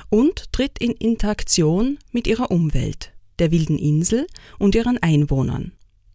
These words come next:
Ihre Interaktion ist von Neugier und einem Überlebenstrieb motiviert, denn die Insel birgt mit ihrer wilden Natur viele Gefahren für Rose. Mit Wucht schlug das Wasser gegen Rose' Körper und stieß sie zu Boden.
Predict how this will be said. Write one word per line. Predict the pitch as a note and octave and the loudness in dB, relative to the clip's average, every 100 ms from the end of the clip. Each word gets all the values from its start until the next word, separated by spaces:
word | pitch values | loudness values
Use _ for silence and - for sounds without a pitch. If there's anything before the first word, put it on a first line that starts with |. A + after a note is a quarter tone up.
| - - - - | -16 -14 -16 -8
Ihre | - G#3+ G3+ G3 | 0 2 2 0
Interaktion | G#3+ A3+ - F3 - - E3+ F3+ D4 | 2 2 2 0 0 0 0 0 0
ist | - - | 0 -2
von | - F3+ | 0 2
Neugier | E3 F3+ A#3 A3 A#3 - | 4 2 0 0 -2 0
und | F#3+ | 0
einem | F#3+ F3 | 0 -2
Überlebenstrieb | - F3 E3 D3+ F3 E3 - - D#3 D#3 | 0 2 4 2 2 0 0 -4 -4 -2
motiviert, | D#3 - D#3 D#3 D3 - - - - - - | -2 0 0 2 2 -2 -14 -16 -16 -16 0
denn | E3+ | 2
die | D#3 - | 2 2
Insel | A#3 D4+ - - - - | 4 4 2 -2 -6 2
birgt | - - D#3+ | 2 4 0
mit | - | 0
ihrer | D#3 D3 | -2 0
wilden | D#3 F#3 D3+ | 2 2 0
Natur | C#3 B2 - F3+ C3+ | -2 -2 0 2 0
viele | - G3+ E3 | 0 2 2
Gefahren | D#3+ - G#3 C#3+ | 0 0 0 0
für | - B2+ | 0 -2
Rose. | A#2+ A#2 - - - - - - - - - - - - - - - - - - _ | 0 -2 -4 -4 -4 -8 -20 -20 -20 -20 -20 -20 -20 -20 -20 -20 -20 -20 -20 -20 _
Mit | G3+ G3 F3+ | 0 2 2
Wucht | F#3+ F#3 - - - | 2 2 2 2 2
schlug | - F3 E3 - | -2 0 2 2
das | D#3 - | 0 0
Wasser | D3+ - D#3 | 0 0 0
gegen | D#3 D3+ D#3 | 0 2 2
Rose' | D#3 D3+ - | 2 0 2
Körper | - D#3 D3+ D#3 C3+ - | 2 2 2 2 2 0
und | D#3+ | 0
stieß | - - F3 E3 | 0 0 0 0
sie | E3+ | -2
zu | - D#3 | -2 0
Boden. | D#3 C#3+ - - | 0 0 -4 -8